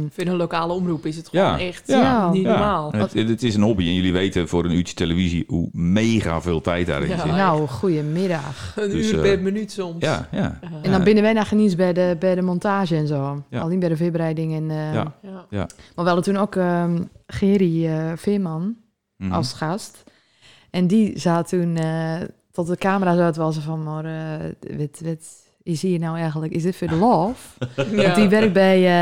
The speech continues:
Speaker 3: eh, T V Noord-Holland.
Speaker 2: Ja,
Speaker 3: En
Speaker 2: en
Speaker 3: die
Speaker 2: ja.
Speaker 3: zei, dit, dit hebben wij niet.
Speaker 2: Ja.
Speaker 3: Dit gewoon, dit, ik weet niet wat hier gebeurt, maar... En dat, dat vind ik wel erg veel, eh,
Speaker 2: Ja,
Speaker 3: dat
Speaker 2: ja.
Speaker 3: staat wel erg veel.
Speaker 2: Ja, ja.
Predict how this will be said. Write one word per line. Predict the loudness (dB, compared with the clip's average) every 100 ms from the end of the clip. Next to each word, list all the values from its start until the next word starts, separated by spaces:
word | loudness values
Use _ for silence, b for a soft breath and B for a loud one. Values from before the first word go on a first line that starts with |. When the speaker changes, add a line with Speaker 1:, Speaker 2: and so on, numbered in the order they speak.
| 4 2
Speaker 3:
eh, | 0 0
T | 2 4
V | 4
Noord-Holland. | 4 4 4 4 2
Speaker 2:
Ja, | 0
Speaker 3:
En | 0
Speaker 2:
en | 2 2
Speaker 3:
die |
Speaker 2:
ja. | 2
Speaker 3:
zei, | 2 2
dit, | 0 -4 _
dit | -2 0
hebben | 2 2 2
wij | 2
niet. | 2 2 0 -6 -8
Speaker 2:
Ja. | -2
Speaker 3:
Dit | -2
gewoon, | 2 2 2
dit, | 0
ik | -2 0
weet | 2
niet | 2
wat | 2 0
hier | 0
gebeurt, | 2 2 2 0
maar... | -2 -4 -6 B B B B B B B
En | -2
dat, | 0 -2 -6
dat | -6 -4
vind | -4 -2
ik | -2
wel | -4
erg | -4 -4
veel, | -4 -4 -2 0
eh, |
Speaker 2:
Ja, | 0 0 -4
Speaker 3:
dat | -2
Speaker 2:
ja. | -2
Speaker 3:
staat | -2 -2
wel | -2 -2
erg | -2 -2
veel. | 0
Speaker 2:
Ja, | 0 -2
ja. | -4 -2 -4